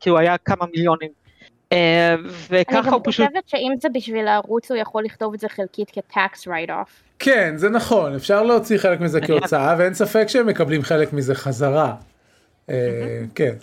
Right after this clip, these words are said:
Speaker 3: זה, זה נכון.
Speaker 1: זה, זה
Speaker 3: טוב.
Speaker 1: אשכרה, כאילו, יש כמה ערוצים שיש להם אתגר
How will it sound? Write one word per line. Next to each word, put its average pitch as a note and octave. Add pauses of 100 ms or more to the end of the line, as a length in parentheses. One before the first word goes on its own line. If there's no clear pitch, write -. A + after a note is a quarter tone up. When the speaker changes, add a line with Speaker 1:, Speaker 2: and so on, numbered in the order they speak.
Speaker 3:
זה, C3+
זה C#3+
נכון. D3+ (880)
Speaker 1:
זה, G#3+
זה C4
Speaker 3:
טוב. A3
Speaker 1:
אשכרה, D#4+ (180)
כאילו, G#3 (100)
יש A#3+
כמה C4+
ערוצים A#3+
שיש G#3+
להם C4 (100)
אתגר G3